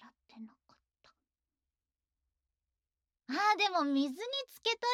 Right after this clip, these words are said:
いたからな。言われたこと一つは守ってるから、ご主人にセラを叱る権利はないな。うん、うん。<laughs> お皿はご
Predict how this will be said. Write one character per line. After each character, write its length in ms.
い 40
た 140
か 180
ら 120
な。 680
言 140
わ 120
れ 120
た 140
こ 120
と 160
一 200
つ 120
は 160
守 320
っ 20
て 140
る 80
か 160
ら、 200
ご 100
主 200
人 240
に 120
セ 180
ラ 120
を 80
叱 300
る 140
権 260
利 100
は 120
な 180
い 100
な。 260
う 60
ん、 40
う 500
ん。 160
<laughs> 1080
お 60
皿 260
は 120
ご 60